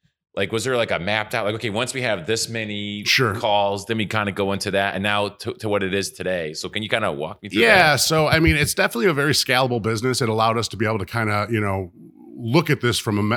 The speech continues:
Speaker 2: a lot of different standpoints because it did take a long time to scale. You know, this is a different type of concept, so it was interesting to try to explain this to people, 'cause when you see it on paper, you just hear about it, your brain is not gonna automatically take you to, "Oh, they must drive you and your car home."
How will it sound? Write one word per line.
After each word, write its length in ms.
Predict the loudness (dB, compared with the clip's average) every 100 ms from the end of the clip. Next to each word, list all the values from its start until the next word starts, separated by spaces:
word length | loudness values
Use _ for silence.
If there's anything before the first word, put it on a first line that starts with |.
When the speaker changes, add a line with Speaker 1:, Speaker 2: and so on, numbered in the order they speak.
| 0
Speaker 2:
a 200 | 0 2
lot 140 | 2
of 80 | 2
different 220 | 0 -2
standpoints 420 | -2 -2 0 -2 -2
because 220 | -2 0
it 120 | 2
did 180 | 0 0
take 160 | -2
a 60 | 0
long 180 | -2 -2
time 160 | -4 -4
to 60 |
scale. 380 | -6 -4 -6 -6 -14 -10
You 100 | -4
know, 100 | -2
this 220 | -2 -2 0
is 60 |
a 60 | -2
different 380 | 0 -2 -2 -4
type 200 | -4 -6
of 100 | -6
concept, 500 | -4 -2 -4 -6 -6
so 220 | -4 -4
it 80 | -2
was 140 | 0
interesting 420 | 0 -2 -4 -4
to 80 | -6
try 220 | -4 -2
to 200 | 0 -4 -8 -18 -8
explain 420 | -6 0 2 2
this 120 | 0
to 80 | -2
people, 260 | -4 -4
'cause 160 | -4 -2
when 140 | 0
you 80 | -2
see 160 | -2 0
it 60 | 0
on 100 | 0
paper, 300 | -2 -2 -4
you 80 |
just 160 | -4 -2
hear 140 | 0
about 220 | 2 2 0
it, 80 | 0
your 240 | 0 0
brain 340 | -2 0 2 2
is 120 | 2
not 160 | 0 0
gonna 140 | -2
automatically 420 | -2 0 -2 -4
take 240 | -4 -4 -2
you 80 |
to, 240 | -2 -2 -4 -4
"Oh, 120 | 0 2
they 80 | 2
must 200 | 0 -2
drive 220 | -2 -2
you 140 | -2 -2
and 140 | -4
your 100 | -8
car 220 | -10 -12
home." 160 | -12